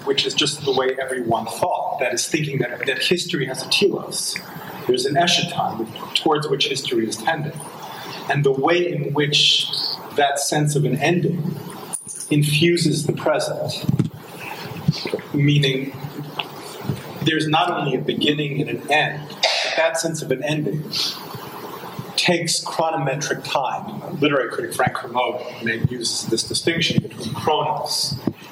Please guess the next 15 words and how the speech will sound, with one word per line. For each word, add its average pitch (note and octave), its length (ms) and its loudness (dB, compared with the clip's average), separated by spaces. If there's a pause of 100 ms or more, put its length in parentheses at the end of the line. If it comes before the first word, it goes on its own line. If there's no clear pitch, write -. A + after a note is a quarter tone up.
(240)
kind C#3+ 220 0
of A#2+ 60 -2
waiting D3 440 2
time, - 400 2 (480)
where - 100 2
I - 60 -2
think - 120 0
in C3 80 2
Shakespearean - 680 0
terms, - 360 -4
tomorrow B2 720 2
and G#2+ 100 -6
tomorrow - 680 0
and - 140 -6
tomorrow. - 520 0